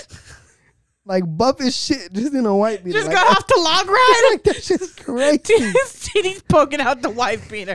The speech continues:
Speaker 1: Like, that shit is crazy, dog. Like, I'm at, like, this, this just brought back a memory, right? So I was, I went to Knott's Berry Farm one time.
Speaker 2: <laughs> He
Speaker 1: There
Speaker 2: lived
Speaker 1: was
Speaker 2: this scenario.
Speaker 1: there was, there was this dude in, in a, in a athletics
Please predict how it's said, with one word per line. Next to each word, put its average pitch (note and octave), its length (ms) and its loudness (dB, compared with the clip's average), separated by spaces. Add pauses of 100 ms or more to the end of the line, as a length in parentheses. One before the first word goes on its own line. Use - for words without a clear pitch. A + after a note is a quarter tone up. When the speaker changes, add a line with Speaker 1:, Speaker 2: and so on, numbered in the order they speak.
Speaker 1:
Like, A#3+ 220 -4
that D4 180 -2
shit C#4+ 160 -4
is F#3+ 160 -6 (120)
crazy, A#3+ 520 -2
dog. F3 320 -4 (760)
Like, G3 240 0
I'm A#3 180 0
at, A3+ 180 -6
like, G3+ 260 0 (160)
this, C4 240 -2
this C#4+ 280 -2
just F4 180 -2
brought D4 220 0
back C4 220 -2
a B3+ 80 -2
memory, A#3+ 340 2
right? G#3 300 0
So G3+ 100 -6
I G#3 140 0
was, C4 200 -4
I F3+ 120 -4
went B3+ 160 0
to A3+ 60 -4
Knott's G3 260 -4
Berry F#3+ 160 -2
Farm E3+ 240 -4
one D3+ 80 -6
time. C3 320 -10
Speaker 2:
<laughs> - 40 -20 (1000)
He - 80 -8 (340)
Speaker 1:
There C5 180 8
Speaker 2:
lived B4 80 4
Speaker 1:
was A#4+ 160 0
Speaker 2:
this B4+ 80 2
scenario. G#4+ 540 0
Speaker 1:
there A3+ 180 2
was, B3+ 480 -2
there A#3 160 0
was C#4 140 -2
this B3 160 2
dude B3 280 2 (160)
in, G#3 220 -4 (140)
in F3+ 140 -4
a, D3+ 120 -4 (260)
in E3+ 200 -6
a C3+ 200 -8 (240)
athletics G3+ 840 -6